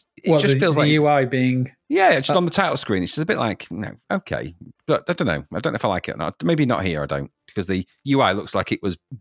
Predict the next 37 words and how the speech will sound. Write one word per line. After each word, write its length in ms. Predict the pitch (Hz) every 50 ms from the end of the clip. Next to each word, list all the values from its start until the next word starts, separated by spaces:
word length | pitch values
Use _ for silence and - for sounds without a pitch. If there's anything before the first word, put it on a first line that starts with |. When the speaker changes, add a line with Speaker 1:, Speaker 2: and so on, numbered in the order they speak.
| _ _
Speaker 1:
badly 280 | - 107 120 95 110 104
built 240 | - 104 98 92 90
out 160 | 98 85 82
of 80 | 95 -
character 360 | 107 98 92 78 - - 78
graphics 360 | 71 - 82 73 - - -
and 160 | 85 82 82
they 80 | 87 85
don't 200 | - 101 90 82
know. 140 | 78 76 71
It 40 |
was 100 | 78 101
an 40 | 113
afterthought 540 | 110 110 - - 92 - - 87 82 - 82
at 100 | 101 87
best. 420 | 82 98 87 80 - - - - - _ _ _ _ -
There's 140 | - 202 151
no 20 | -
style 360 | - - - 101 95 92 87
to 80 | -
that. 100 | - 82
It's 100 | 85 -
just 140 | - 101 -
blocks 540 | - 101 92 87 85 - - - - - - _ _ _ _ _ -
Speaker 2:
Yep. 200 | 127 123 131 -
Speaker 1:
with 180 | 98 90 - -
sort 200 | - - 107 92
of, 160 | 85 80 -
you 80 | 101
know, 40 | 85
scraggy 380 | - - - - 98 95 85 92
bits 200 | 85 71 - -
of 60 | 80
graphic 300 | - 90 - - 87 -
on 80 | 85 82
it. 140 | 78 - _ _ _ _ _ -
So 680 | - - 156 151 151 143 147 147 143 143 139 123 -